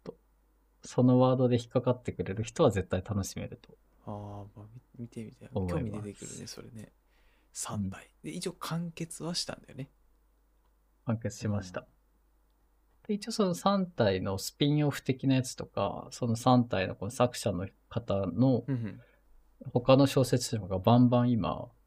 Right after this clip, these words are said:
Speaker 1: 今年の秋とかに向けて翻訳進んでるらしいんで、
Speaker 2: うんうんうん。
Speaker 1: こっからどんどん出てくるんで、まあ、まずは三体から
Speaker 2: うん。
Speaker 1: 読むのが良いともちろん思いますっていう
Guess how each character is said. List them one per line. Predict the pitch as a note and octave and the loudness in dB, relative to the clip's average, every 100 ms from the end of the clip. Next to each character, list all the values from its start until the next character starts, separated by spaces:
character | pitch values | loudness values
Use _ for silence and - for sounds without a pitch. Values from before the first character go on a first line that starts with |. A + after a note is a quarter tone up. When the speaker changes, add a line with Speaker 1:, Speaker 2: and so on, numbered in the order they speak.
| _ | _
Speaker 1:
今 | - A2+ | -4 0
年 | C3 D3 | 2 4
の | C3 B2 | 6 4
秋 | - | 2
と | C3 | -2
か | F2 | -2
に | F2+ | -4
向 | F2+ F#2+ | -6 -6
け | - | -10
て | - E2+ F2+ B2 B2 - | -8 -8 -8 -14 -20 4
翻 | B2+ A2+ | 6 6
訳 | A2+ | 4
進 | A#2 A2+ - G#2+ | 0 0 2 2
ん | |
で | G#2 | 2
る | G#2 | -4
ら | F#2+ F#2+ | -6 -6
し | - | -8
い | |
ん | B1+ | -8
で、 | - - - _ | -10 -14 -16 _
Speaker 2:
う | A#2 | -8
ん | |
う | |
ん | G#2+ | -6
う | |
ん。 | G2+ G2+ - _ _ _ _ _ - | -10 -14 -18 _ _ _ _ _ -4
Speaker 1:
こ | A#2+ - | -4 -2
っ | |
か | A2+ | 2
ら | A2 | 2
ど | A2+ A2 | 4 4
ん | - | 2
ど | F2 | -6
ん | |
出 | F#2+ | -8
て | - | -14
く | - E2 | -10 -8
る | B1 | -8
ん | - | -12
で、 | - _ _ _ _ | -18 _ _ _ _
ま | B2+ | 6
あ、 | |
ま | A2+ D3+ | 6 4
ず | D3+ | 2
は | F#2 | -2
三 | - A2 G2+ | 0 -2 -2
体 | G2 F#2 | -6 -10
か | - - | -12 -16
ら | |
Speaker 2:
う | |
ん。 | A#2+ _ _ _ A#2 - - _ _ _ _ _ _ _ _ _ _ | -18 _ _ _ -20 -20 -20 _ _ _ _ _ _ _ _ _ _
Speaker 1:
読 | G#2+ G2 | 0 2
む | F#2 | 2
の | F2 | -2
が | F2+ | -4
良 | F2+ F2+ | -4 -6
い | |
と | F2 F#2 | -6 -10
も | F#2 - | -10 -10
ち | - | -10
ろ | F#2+ | -10
ん | F2+ | -12
思 | F#2+ F#2 | -12 -12
い | |
ま | F2+ F#2+ | -12 -14
す | - _ | -16 _
っ | |
て | - | -14
い | |
う | - | -14